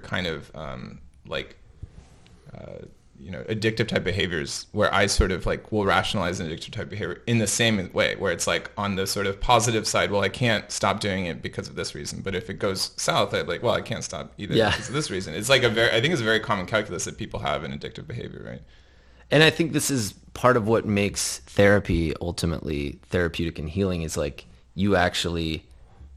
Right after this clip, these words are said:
Speaker 2: can develop an embodied sense of the toxicity of that narr-, you're like, "Oh," y-, like, you explain this to yourself, to a therapist, and they're like,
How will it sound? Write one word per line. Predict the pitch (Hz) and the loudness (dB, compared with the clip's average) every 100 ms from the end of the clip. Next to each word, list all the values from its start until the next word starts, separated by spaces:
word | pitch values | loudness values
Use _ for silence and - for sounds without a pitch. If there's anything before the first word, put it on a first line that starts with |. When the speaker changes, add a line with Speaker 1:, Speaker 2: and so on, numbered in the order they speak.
| - - - - - | -20 -20 -20 -20 -4
Speaker 2:
can | 117 101 90 - - 90 | 2 2 2 -2 -6 0
develop | 101 87 95 95 98 | 2 4 4 4 2
an | |
embodied | 90 87 82 90 90 82 | 0 2 2 2 0 -4
sense | 82 - 90 87 - | -4 -2 -2 -2 -4
of | 82 80 - - | -4 -6 -16 -12
the | 90 90 | -6 -6
toxicity | 82 - 82 - 92 90 85 | -6 0 0 0 -4 -4 -4
of | 82 | -4
that | 80 - | -4 -4
narr-, | 90 92 | -4 -4
you're | - 95 | -2 -2
like, | 85 - - - | -2 -6 -8 2
"Oh," | 151 110 | 2 2
y-, | 113 107 | -4 0
like, | 113 104 | 2 4
you | 127 | 2
explain | - - 127 139 123 | 2 2 4 4 4
this | 92 | 0
to | - | 0
yourself, | 95 - 143 117 - | -2 6 6 6 4
to | 101 | 2
a | |
therapist, | 113 117 92 95 | 4 4 2 -4
and | |
they're | 90 | -4
like, | 80 78 | -4 -8